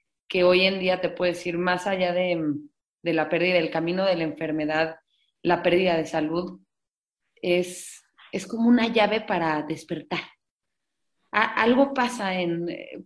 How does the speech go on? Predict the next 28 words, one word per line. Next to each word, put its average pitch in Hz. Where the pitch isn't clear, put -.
pu-, -
hasta 190
es, -
tiene, 262
tiene 262
su -
gran 208
magia, 226
me, 165
discu-, -
la 160
enfermedad, 165
porque 185
la 185
verdad 190
creo 202
que 208
nos 185
permite 190
quitarnos 202
el 180
velo 180
y, 165
y 185
si, 185
y 170
si 180
realmente, 190